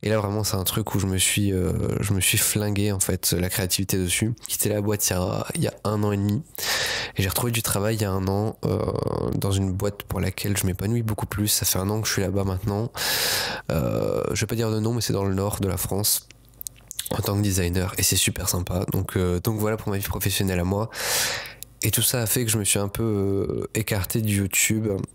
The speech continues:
et, et j'ai tout lâché comme un con. C'est des erreurs de jeunesse et au final, euh, je regrette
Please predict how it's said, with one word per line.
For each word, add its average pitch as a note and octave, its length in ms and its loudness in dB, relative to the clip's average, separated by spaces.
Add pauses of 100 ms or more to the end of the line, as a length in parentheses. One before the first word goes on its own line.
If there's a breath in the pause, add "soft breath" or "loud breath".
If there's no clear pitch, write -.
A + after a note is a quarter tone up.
(120)
et, F2+ 640 2
et G2 120 2
j'ai F#2+ 140 2
tout - 120 0
lâché G2 420 2
comme F#2+ 180 -2
un E2+ 80 0
con. F2 420 -2
C'est - 580 2
des G2 120 0
erreurs G#2+ 160 0
de G#2+ 80 0
jeunesse G#2 460 0
et G2 100 2
au F#2+ 40 0
final, A#2+ 360 0
euh, F#2 460 0 (120)
je G#2 160 0
regrette G#2 280 -2